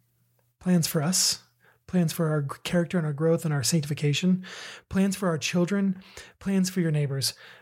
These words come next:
plans for your friends, that he's, he's working out,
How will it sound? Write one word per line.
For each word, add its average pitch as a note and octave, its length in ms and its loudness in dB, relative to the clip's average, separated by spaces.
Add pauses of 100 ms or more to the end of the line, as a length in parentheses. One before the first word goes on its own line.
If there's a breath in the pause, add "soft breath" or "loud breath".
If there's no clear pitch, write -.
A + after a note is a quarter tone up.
(100)
plans E3+ 320 2
for - 120 -2
your D3 100 2
friends, C3+ 440 -2 (580 loud breath)
that E3 160 0
he's, E3 300 0 (220)
he's G#3+ 560 -2 (140)
working D#3+ 360 2
out, B2 320 -4